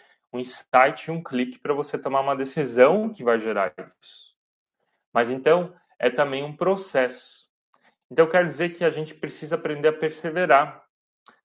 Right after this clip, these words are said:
porque vai ter os momentos muito bons e vai ter os momentos ruins. A vida, ela é composta desses momentos de altos e baixos. Eclesiastes diz que existe tempo pra tudo.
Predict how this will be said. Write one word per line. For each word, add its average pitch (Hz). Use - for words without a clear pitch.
porque 131
vai 151
ter 156
os 156
momentos 147
muito 147
bons 156
e 165
vai 160
ter 160
os 156
momentos 151
ruins. 139
A 120
vida, 139
ela 147
é 151
composta 160
desses 120
momentos 120
de 113
altos 110
e -
baixos. 101
Eclesiastes 127
diz 139
que -
existe 127
tempo 120
pra 110
tudo. 110